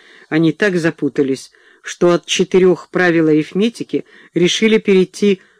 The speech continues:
к высшей математике — остановившись пока на теории пределов, иначе не писано было бы на ленте о беспредельной скорби. Из осторожности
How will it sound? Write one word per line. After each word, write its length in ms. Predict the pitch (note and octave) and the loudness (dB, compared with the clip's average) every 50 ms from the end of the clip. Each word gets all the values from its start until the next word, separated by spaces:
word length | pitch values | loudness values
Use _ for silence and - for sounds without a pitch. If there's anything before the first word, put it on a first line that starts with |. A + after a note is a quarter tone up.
| _ _ _ | _ _ _
к 100 | - D3+ | -4 0
высшей 440 | D3 F#3+ A#3+ A3+ - - - F3 F3 | 0 2 0 0 -2 -2 0 0 2
математике — 800 | F3 E3+ - - E3 D3+ D3+ D3 C#3 - - - - B2+ A#2+ - _ _ _ _ _ _ _ _ _ _ _ _ _ _ | 2 0 0 0 0 0 0 0 -2 -4 -8 -12 -10 -12 -12 -12 _ _ _ _ _ _ _ _ _ _ _ _ _ _
остановившись 800 | F3+ E3+ D#3+ - - D#3+ E3 D#3+ D#3 G#3 A#3 - - G#3+ F#3 - | -4 -4 -4 -2 -2 0 0 2 0 0 -2 -2 -2 -4 -4 -4
пока 380 | - F#3+ F3 - F#3+ F#3+ F#3+ F#3 | -4 -6 -4 -2 -2 -2 0 0
на 160 | E3+ E3 D#3 | 0 -2 -4
теории 520 | - - D3+ D3 E3 F3 F3 F3 E3+ E3 | -2 -2 -2 0 2 2 2 2 2 0
пределов, 720 | D#3+ - E3 E3 E3 C#3+ C#3+ D#3 D3 B2 A#2 A2+ - - _ _ _ _ - - - _ | 0 0 -2 -2 0 0 0 0 0 0 -4 -6 -10 -14 _ _ _ _ -20 -20 -14 _
иначе 540 | - D3+ D#3 E3+ E3+ - - E3+ D#3+ D#3 D3+ _ _ _ _ | -4 -2 0 0 -2 -2 -2 -2 -2 -2 -4 _ _ _ _
не 160 | - D#3 E3+ E3+ | -2 -2 -2 -2
писано 540 | - G#3 G#3 F#3+ - - E3 D#3+ D#3+ D3 | -2 -4 -4 -4 -4 -4 -2 0 0 -2
было 280 | C#3 C#3 D3+ D#3+ D3+ C#3+ | 0 0 0 0 0 0
бы 120 | C3 D3 | 0 -2
на 140 | C#3 C#3 C#3 | -2 -2 0
ленте 460 | C#3 E3 F#3+ G3+ F3+ - - F3 D#3 - - - _ _ _ | 2 2 2 0 0 -2 -4 -4 -4 -4 -12 -20 _ _ _
о 140 | - E3 E3 | -4 -4 -2
беспредельной 1200 | D3+ D#3+ E3 - - - - D3 D#3 D3+ C#3 C3 C3+ C#3 C#3+ D3 C3+ B2 B2 B2 A2+ A2 - _ _ _ | 0 0 -2 -2 -4 -6 -4 -2 -2 -2 -2 0 2 2 4 2 2 0 -2 -4 -4 -6 -10 _ _ _
скорби. 680 | - - - - - C3+ B2+ A#2 A2 A2 A2 G2+ - _ _ _ _ _ _ _ _ _ _ _ _ _ _ _ _ _ _ _ _ _ _ _ _ _ | -20 -20 -20 -10 -8 -8 -6 -6 -8 -12 -14 -18 -20 _ _ _ _ _ _ _ _ _ _ _ _ _ _ _ _ _ _ _ _ _ _ _ _ _
Из 200 | G#3 G#3 E3+ G#3+ | -2 0 0 -2
осторожности 1040 | G3 - - - F#3 F3+ F3 F3+ E3+ D#3 F3+ F#3 F3+ - - - G#3 G#3 G#3 G3 | -6 -4 -2 0 0 2 2 2 0 0 -2 -2 -4 -4 -4 -2 0 0 0 -2